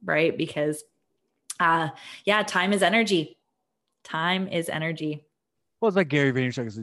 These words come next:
Speaker 2: "Time is the, your only currency," or whatever, right? And,
Speaker 1: Time
Speaker 2: and
Speaker 1: is
Speaker 2: there's
Speaker 1: your,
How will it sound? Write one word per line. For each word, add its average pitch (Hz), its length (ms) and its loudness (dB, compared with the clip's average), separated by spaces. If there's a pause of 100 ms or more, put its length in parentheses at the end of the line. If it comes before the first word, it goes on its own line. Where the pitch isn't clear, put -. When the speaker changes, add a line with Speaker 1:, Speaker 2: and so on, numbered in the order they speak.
Speaker 2:
"Time 120 240 -4
is 107 140 -8
the, 110 80 -6
your 113 440 -4
only 117 160 -2
currency," 117 460 -4
or 82 40 -18
whatever, 87 300 -10
right? 90 160 -10
And, 113 60 -6
Speaker 1:
Time 180 180 0
Speaker 2:
and 196 40 2
Speaker 1:
is 233 140 2
Speaker 2:
there's 202 120 2
Speaker 1:
your, 180 340 -2